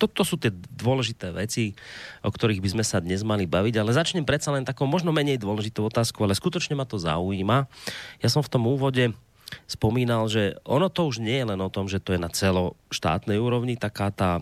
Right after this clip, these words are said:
nechuť ľudí smerom k politike, ale že sa to už prejavuje aj na komunálnej úrovni. A teraz, aby som to podporil nejakými číslami, tak ja som sa tak dozvedel, že pokiaľ ide o vaše komunálne voľby, tak počet kandidátov, ktorí chcú, e,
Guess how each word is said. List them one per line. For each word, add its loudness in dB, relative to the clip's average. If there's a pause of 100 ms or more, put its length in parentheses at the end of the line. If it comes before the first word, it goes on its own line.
nechuť 0
ľudí 0
smerom 0
k -14
politike, -2
ale 0
že 0
sa 0
to -2
už -4
prejavuje 2
aj -2
na -20
komunálnej 2
úrovni. -2
A -6
teraz, 2
aby -2
som 0
to -4
podporil 0
nejakými 0
číslami, 2 (720)
tak 2
ja 4
som 0
sa 0
tak 0
dozvedel, 0
že 0
pokiaľ 0
ide 0
o 0
vaše -2
komunálne 2
voľby, 0
tak -2
počet 0
kandidátov, 2
ktorí -2
chcú, 4
e, -6